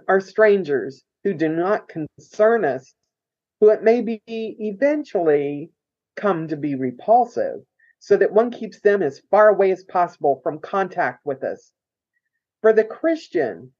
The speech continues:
there are no such strangers. Rather, he is the neighbor. This is the one who stands before us and who is in greatest need of our help.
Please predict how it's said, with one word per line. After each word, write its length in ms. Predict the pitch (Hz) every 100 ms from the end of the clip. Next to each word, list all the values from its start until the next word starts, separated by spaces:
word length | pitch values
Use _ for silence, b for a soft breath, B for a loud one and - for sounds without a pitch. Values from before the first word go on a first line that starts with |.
| _
there 480 | 127 165 165 156 - 190
are 460 | 226 294 320 220
no 320 | 170 156 143
such 380 | 135 - 135 165
strangers. 1000 | - _ 143 139 131 127 104 67 101 - _ _ _ _ _ _ -
Rather, 640 | 156 156 151 151 196 262 _ -
he 180 | 196
is 220 | 180 165 -
the 140 | 220
neighbor. 680 | 226 196 170 135 123 123 135 _ _ _
This 240 | 196 202 208
is 100 | 190
the 100 | 190
one 280 | 185 202 202
who 100 | 196
stands 480 | - 202 202 202
before 480 | - 196 - 196 190
us 240 | 196 190 -
and 180 | - 180
who 200 | 185 196
is 160 | 190 185
in 320 | 185 190 180
greatest 640 | 185 202 240 226 185 -
need 260 | 165 156 143
of 140 | 131
our 160 | 139 143
help. 400 | 160 123 -